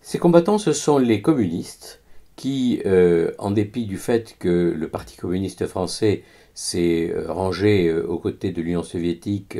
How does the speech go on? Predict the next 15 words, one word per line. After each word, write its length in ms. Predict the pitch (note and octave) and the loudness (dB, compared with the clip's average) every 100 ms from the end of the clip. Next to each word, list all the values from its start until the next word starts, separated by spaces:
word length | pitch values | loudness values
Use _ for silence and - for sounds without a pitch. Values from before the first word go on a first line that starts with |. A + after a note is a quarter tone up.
| - | -10
après 260 | F2+ - F#2 | -10 -8 -8
le 140 | F2+ | -6
pacte 240 | F2+ - | -6 -8
germano-soviétique, 880 | E2+ F2 E2 D#2 F2+ E2+ - F3 - _ - - - - _ _ - | -8 -6 -8 -8 -8 -6 -4 -6 -8 _ -20 -20 -20 -20 _ _ -6
euh, 720 | F#2+ F#2 F2 - G1+ - - - | -2 0 0 0 -4 -6 -10 -4
ont 120 | G#2+ | -2
décidé 840 | G#2 A2+ - F#2+ A2 D3+ F3 F3 - - | 0 0 0 -4 2 4 4 0 -8 -14
de 180 | G#2+ A#2+ | 0 2
résister. 580 | C3 A2 G#2 - F2 - _ _ _ _ _ | 4 2 0 -6 -10 -14 _ _ _ _ _
Ils 120 | A#2 | -8
vont 140 | G2 A2+ | 4 4
le 80 | G#2 | 4
faire 600 | - A2 G2 E2 - - _ - | 0 2 2 0 -10 -20 _ -12
souvent 360 | - B2+ G#2+ G2+ | -6 0 0 0
seuls, 460 | - G#2 D#3 F#3+ | 2 2 2 -2